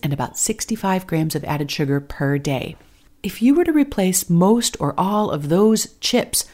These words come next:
fries, sweets, fast foods, and soft drinks with whole or minimally processed foods,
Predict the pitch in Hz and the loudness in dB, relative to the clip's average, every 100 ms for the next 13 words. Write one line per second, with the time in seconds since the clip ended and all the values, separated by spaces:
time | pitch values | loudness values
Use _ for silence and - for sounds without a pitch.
0 | _ - 214 208 190 147 - - - - | _ -4 0 2 2 0 -2 -6 -8 -4
1 | 196 220 - - - - 202 208 - - | 0 0 0 -6 -6 -2 0 0 -2 0
2 | 190 160 151 147 - 214 208 - 170 160 | 0 0 -2 0 0 2 -2 -2 -4 -4
3 | - - - - 147 143 - 202 196 208 | -8 -14 -20 -8 -4 -4 -4 0 2 2
4 | 220 165 147 156 180 190 196 - 190 - | 2 0 0 2 2 0 -2 -4 -4 -2
5 | 190 - 196 196 - | -6 -2 0 0 -2